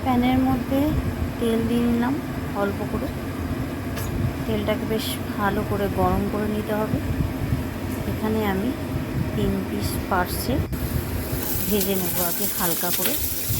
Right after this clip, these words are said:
খুব কড়া ভাজা হবে না, হালকা ভাজা হবে। তিন পিস করে নেব।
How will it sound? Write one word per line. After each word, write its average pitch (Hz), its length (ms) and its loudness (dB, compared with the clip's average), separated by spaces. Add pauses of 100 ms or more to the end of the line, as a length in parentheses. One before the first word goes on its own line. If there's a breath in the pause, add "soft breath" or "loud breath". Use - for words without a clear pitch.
(160)
খুব 254 120 4 (140)
কড়া 202 240 6
ভাজা 220 280 2
হবে 190 240 2
না, 208 120 2 (320)
হালকা 180 320 2
ভাজা 180 300 0
হবে। 175 200 2 (2250)
তিন 208 260 2
পিস 220 100 2 (160)
করে 196 200 4
নেব। 196 240 2